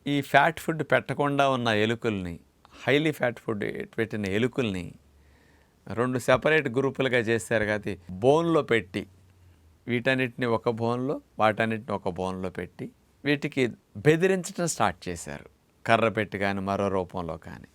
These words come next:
వాటికి చచ్చిపోతామన్నంత భయం వచ్చేటట్టు బెదిరించడం బయట నుంచి ట్రై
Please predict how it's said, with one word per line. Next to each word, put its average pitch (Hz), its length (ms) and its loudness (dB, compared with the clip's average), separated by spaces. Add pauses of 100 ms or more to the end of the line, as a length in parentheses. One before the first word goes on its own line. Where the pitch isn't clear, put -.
(800)
వాటికి 110 300 2
చచ్చిపోతామన్నంత 135 1040 2
భయం 123 340 2
వచ్చేటట్టు 156 540 0
బెదిరించడం 135 720 0
బయట 117 240 2
నుంచి 120 340 -6
ట్రై 107 300 0